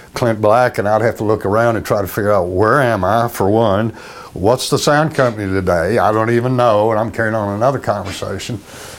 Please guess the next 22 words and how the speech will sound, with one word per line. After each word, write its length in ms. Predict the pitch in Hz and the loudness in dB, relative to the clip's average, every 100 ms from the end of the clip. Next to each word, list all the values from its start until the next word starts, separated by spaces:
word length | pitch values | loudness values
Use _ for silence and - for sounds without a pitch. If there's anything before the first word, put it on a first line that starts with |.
| - | -14
I, 180 | - 123 | -6 -6
I 500 | - - - - 101 | -4 -8 -6 -6 -8
think 160 | 104 98 | -8 -12
there's 180 | - | -10
times 340 | - 113 110 95 | -6 -6 -6 -6
before 320 | 92 123 131 | -4 0 2
I've 100 | 98 | 2
asked 280 | 104 101 - | 2 0 -2
the 100 | 104 | -6
guitar 300 | 101 117 139 | 0 2 2
player, 340 | 101 92 92 | 0 -2 -2
"Do 120 | 90 | -4
you 80 | 107 | -2
know 140 | 135 139 | 2 0
what 180 | 127 | 0
sound 240 | - 135 - | -2 -2 -4
<laughs> 0 | |
system 500 | - - - - 180 | -6 -4 -2 2 2
is 160 | 131 | 2
out 180 | 127 127 | 0 0
there 140 | 143 127 | 0 -2
today?" 380 | 127 131 151 | 0 0 0